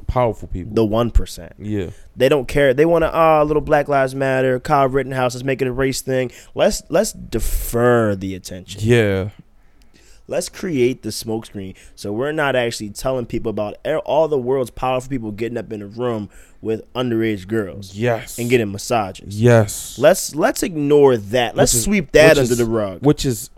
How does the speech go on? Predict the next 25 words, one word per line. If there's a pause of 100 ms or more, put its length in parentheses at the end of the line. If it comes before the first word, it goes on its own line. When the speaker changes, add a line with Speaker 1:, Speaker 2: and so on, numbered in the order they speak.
(120)
Speaker 1:
not (120)
alleged. (300)
Speaker 2:
Yes. (120)
Speaker 1:
<laughs>
Which,
Speaker 2:
Not
Speaker 1:
which
Speaker 2:
alleged.
Speaker 1:
is
not
Speaker 2:
Not (100)
Speaker 1:
alleged.
Speaker 2:
alleged. (460)
Speaker 1:
And
this
is
the
craziest
thing.
People
are
more
outraged
at (140)
this